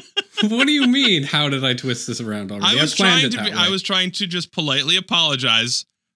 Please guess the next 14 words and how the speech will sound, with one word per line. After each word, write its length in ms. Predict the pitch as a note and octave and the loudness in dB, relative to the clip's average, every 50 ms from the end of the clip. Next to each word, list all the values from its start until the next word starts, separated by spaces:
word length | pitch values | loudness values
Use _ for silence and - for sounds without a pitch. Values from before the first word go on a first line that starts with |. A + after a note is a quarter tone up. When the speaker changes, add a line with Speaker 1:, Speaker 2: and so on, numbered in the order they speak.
| _ _ | _ _
Speaker 2:
for 120 | - A#2 | -4 0
not 220 | A#2+ A#2 A#2+ A#2+ | 2 2 2 2
giving 240 | A#2 B2 A#2+ B2 A#2+ | 2 0 0 2 2
you 100 | B2 B2 | 2 0
a 40 | A#2+ | 0
fancy, 540 | - C3+ B2+ B2 A#2+ - - B2+ B2 A#2+ A#2+ | 2 2 0 0 0 0 0 0 0 0 0
a 80 | A#2+ | -2
fancy 340 | A#2+ - C#3 B2 A#2+ - C3 | -2 0 -2 0 0 -2 -4
<laughs> 20 | B2 | -4
job 320 | - - - D#3+ D3+ C3+ | -2 -2 -2 -2 -2 -2
title 340 | - - C#3 A#2+ A2+ A2 A2 | -2 -2 -2 0 0 -4 -6
for 180 | A2 - B2+ | -6 -4 -6
this 200 | A#2 G#2+ G#2+ - | -4 -4 -2 -2
episode. 560 | B2 A2 G2+ G#2+ G#2+ - - G#2+ G#2 G#2 G2+ | -2 -2 -2 -4 -8 -6 -6 -6 -8 -8 -10